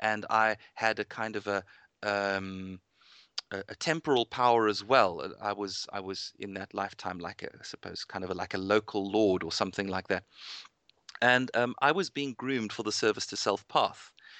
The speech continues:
And, um, as it happens, I rejected that path because I, I, I couldn't cope with the feeling of what I had done to others with that power. But this, as, as a result, I, I find myself having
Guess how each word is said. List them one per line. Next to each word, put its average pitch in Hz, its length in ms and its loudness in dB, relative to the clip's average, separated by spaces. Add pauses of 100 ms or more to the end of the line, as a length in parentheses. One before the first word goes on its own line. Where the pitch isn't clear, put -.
(260)
And, 113 640 4
um, 104 400 0 (400)
as 117 160 2
it 110 80 -2
happens, 104 600 -4 (160)
I 101 400 2 (560)
rejected 110 480 -2
that 101 200 -2
path 98 380 2 (160)
because 104 360 -2
I, 98 240 0 (220)
I, 98 140 -4 (180)
I 98 100 -2
couldn't 101 360 -6
cope 101 320 0
with - 220 -6
the 98 40 -10
feeling 101 440 -4
of 98 160 -6
what 101 140 2
I 101 160 4
had 98 140 -4
done 101 220 2
to - 180 -8
others 104 300 0 (260)
with 139 180 0
that 113 220 4
power. 90 360 -2 (640)
But 135 140 0 (120)
this, 135 300 -4 (400)
as, 156 220 0
as 160 180 0
a 165 80 -2
result, 156 440 0
I, 131 300 2
I 123 120 -4
find 156 300 -2
myself 135 440 -4 (260)
having 117 460 -6